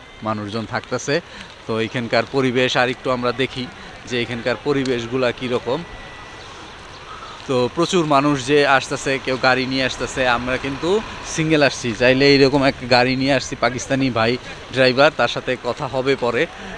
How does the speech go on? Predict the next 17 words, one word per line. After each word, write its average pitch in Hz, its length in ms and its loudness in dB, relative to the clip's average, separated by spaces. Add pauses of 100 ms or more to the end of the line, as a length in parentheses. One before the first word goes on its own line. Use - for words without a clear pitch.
(200)
তো 123 320 0
এই 143 220 2
হচ্ছে 147 280 -2
এইসব 139 320 -2
গাড়ি 131 240 4
নিয়েও 143 220 0
অনেকে 139 300 0
আসে, 151 420 2 (580)
হ্যাঁ, 170 300 -2 (480)
তো 120 280 -2
অনেকে 123 400 -4
গাড়ি 127 260 0
নিয়ে 131 220 -4
আসে, 131 520 0
এই 127 180 -2
যে 123 220 0 (120)
প্রাইভেট 123 320 -2